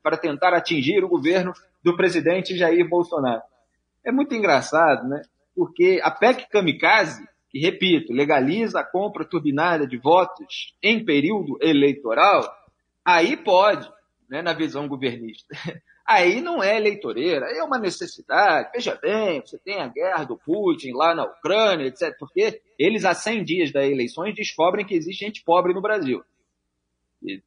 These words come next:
da, da, da qual eles não quiseram saber durante três anos e meio,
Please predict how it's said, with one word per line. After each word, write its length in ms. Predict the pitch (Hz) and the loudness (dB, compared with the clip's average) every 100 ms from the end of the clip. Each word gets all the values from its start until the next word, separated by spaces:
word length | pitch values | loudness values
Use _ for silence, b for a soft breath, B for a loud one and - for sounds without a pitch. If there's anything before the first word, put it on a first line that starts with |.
| _ | _
da, 160 | 120 113 - | -2 -2 0
da, 200 | 127 113 | -2 0
da 200 | 120 120 | -2 -4
qual 220 | - 123 | 0 0
eles 120 | 143 | 2
não 100 | 160 | -2
quiseram 380 | 175 147 139 156 | -4 0 0 0
saber 360 | 147 143 117 143 | -2 -2 0 -2
durante 260 | 160 170 | -2 -6
três 300 | 175 180 127 | 0 0 2
anos 180 | 143 170 | -2 -4
e 60 | 202 | -2
meio, 380 | 160 143 127 | 2 2 0